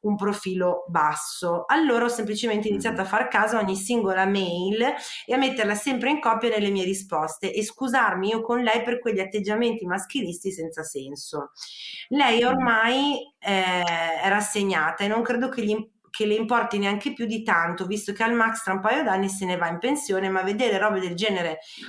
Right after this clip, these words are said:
Speaker 1: nel duemilaventitré da ragazzi pure più giovani di me o i miei coetanei mi fa rabbrividire.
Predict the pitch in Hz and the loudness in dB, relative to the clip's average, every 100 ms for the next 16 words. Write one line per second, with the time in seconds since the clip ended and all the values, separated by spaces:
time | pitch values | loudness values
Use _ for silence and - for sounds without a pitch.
0 | - 180 196 226 202 190 214 240 240 247 | -8 -2 2 2 2 0 -2 -2 2 2
1 | 226 185 185 214 - 196 262 247 196 185 | 4 2 2 0 -2 -4 -2 0 -2 0
2 | 226 202 185 180 190 196 170 170 175 175 | 0 0 -2 -2 0 2 0 -2 -4 -2
3 | 254 254 196 196 196 196 190 170 175 170 | -2 0 0 2 0 0 0 0 0 -4
4 | 175 175 175 175 175 175 | -6 -6 -6 -4 -2 -4